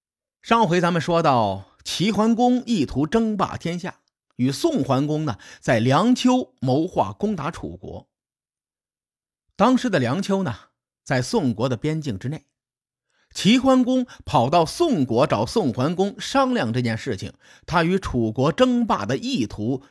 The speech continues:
也是呼之欲出啊。在这场会谈当中，齐桓公还是打着尊王攘夷的旗号，借着四年前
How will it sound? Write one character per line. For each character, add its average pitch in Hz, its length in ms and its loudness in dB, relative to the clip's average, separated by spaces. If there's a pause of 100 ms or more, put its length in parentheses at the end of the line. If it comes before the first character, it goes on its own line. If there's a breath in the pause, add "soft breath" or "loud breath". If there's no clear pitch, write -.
也 123 120 -2
是 107 140 -6
呼 151 440 0
之 127 240 0
欲 107 100 0
出 92 280 -10
啊。 - 220 -20 (2250)
在 170 240 4
这 202 140 4
场 151 160 2
会 160 200 4
谈 135 200 0
当 151 180 2
中， 139 460 0 (800)
齐 185 260 0
桓 185 240 2
公 185 180 -2
还 139 200 0
是 147 100 -4
打 110 220 0
着 123 100 -2
尊 147 240 -2
王 120 200 2
攘 98 200 -2
夷 92 160 -6
的 107 80 -6
旗 - 200 -10
号， - 220 -18 (880)
借 175 180 4
着 135 100 2
四 170 200 2
年 156 200 4
前 131 320 0